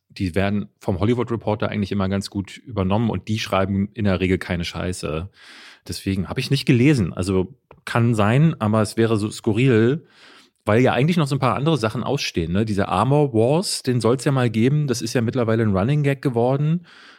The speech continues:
wo Don Cheadle eigentlich als War Machine die Hauptrolle übernehmen sollte. Aber nachdem Secret Wars mit Samuel L. Jackson so nach hinten losgegangen ist, haben sie das wohl jetzt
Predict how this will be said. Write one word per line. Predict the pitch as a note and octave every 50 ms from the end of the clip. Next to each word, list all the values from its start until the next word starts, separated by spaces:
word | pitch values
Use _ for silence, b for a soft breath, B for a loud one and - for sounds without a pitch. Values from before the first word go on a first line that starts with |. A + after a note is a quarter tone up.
| B B -
wo | F#2+ A2+ A2+ G#2+
Don | - G#2+ G#2+ A#2
Cheadle | G#2+ - - A#2+ A#2+ - D#3 D#3 - -
eigentlich | A2 A#2+ A#2 - B2+ A#2+ -
als | A2 G#2 - - G2+
War | F#2 F#2 F#2 B2 C#3+
Machine | D#3+ E3+ - - - D3+ D#3 D#3 D#3 E3 E3
die | D#3+ C3+
Hauptrolle | C3 C#3 C3+ - - C3 C3 C3+ C3+ C3+
übernehmen | - A#2+ A#2 B2+ A#2+ A#2+ B2 B2+ B2+
sollte. | B2 B2 B2+ B2 - B2 -
Aber | - G#2 G#2+
nachdem | G2+ G2+ G2 - - A2 G#2+ G#2
Secret | G2 - - - C3 - B2 G#2+ - -
Wars | G2+ F#2+ G2 A2+ C3+ D3+ D3 - - - -
mit | A2+ A#2 A#2 A#2+ - - - - - _ B2 A2+ A2 -
Samuel | - - A#2 A#2+ A#2 A2+
L. | - F#2 G#2+ F#2
Jackson | G2+ A2 A#2 - - C3+ A#2+
so | A2 A2 A2 A2
nach | G#2+ G#2 -
hinten | C3+ C#3 D3 -
losgegangen | A2+ G2 F#2+ F#2 - - F2+ G2 F#2 F#2 F#2+
ist, | G2+ - - -
haben | G2+ G#2+
sie | A2 G#2+
das | G2+ F#2+ - -
wohl | G2+ G2+ G2
jetzt | G2 G2+ G2 - - - - -